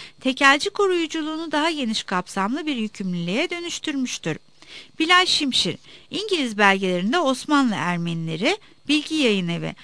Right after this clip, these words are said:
Ankara, bin dokuz yüz seksen altı, sayfa on bir, numara on üç. Belgenin İngilizce tam metni için bakınız Bilal Şimşir, British Documents on Ottoman Armenians,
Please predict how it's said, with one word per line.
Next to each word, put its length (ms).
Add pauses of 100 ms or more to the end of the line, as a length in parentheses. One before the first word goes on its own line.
(180)
Ankara, 640
bin 140
dokuz 300
yüz 120
seksen 440
altı, 520
sayfa 440
on 320
bir, 240
numara 420
on 160
üç. 240 (580)
Belgenin 480
İngilizce 500
tam 320
metni 420
için 280 (280)
bakınız 420 (100)
Bilal 280
Şimşir, 500 (380)
British 480
Documents 520
on 160 (400)
Ottoman 460
Armenians, 800